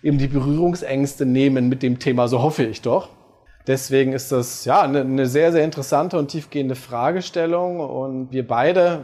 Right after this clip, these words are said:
werden es wahrscheinlich in den nächsten Monaten, so schnell entwickelt sich das Thema, und auch Jahren dann sehen, ob K I dann eher ein Qualitätskriterium ist oder eher Made ohne K I das Qualitätskriterium ist. Ich glaub, Ersteres.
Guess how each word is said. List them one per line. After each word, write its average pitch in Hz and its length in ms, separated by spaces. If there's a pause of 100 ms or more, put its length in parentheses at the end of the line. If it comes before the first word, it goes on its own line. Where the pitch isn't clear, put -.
werden 143 240
es 151 100
wahrscheinlich 139 460
in 127 100
den 127 140
nächsten 139 540 (300)
Monaten, 175 600
so 156 80
schnell 147 320
entwickelt 151 420
sich 147 140
das 143 180
Thema, 143 280
und 147 220
auch 131 160
Jahren 135 480
dann 127 200
sehen, 135 340 (320)
ob 143 180
K 147 220
I 165 160
dann 160 160
eher 143 220
ein 147 100
Qualitätskriterium 214 1120
ist 226 320
oder 180 280
eher 185 360
Made 180 380
ohne 233 240
K 143 160
I 131 120
das 127 220
Qualitätskriterium 123 1040
ist. 131 240 (340)
Ich 220 160
glaub, 240 180
Ersteres. 131 540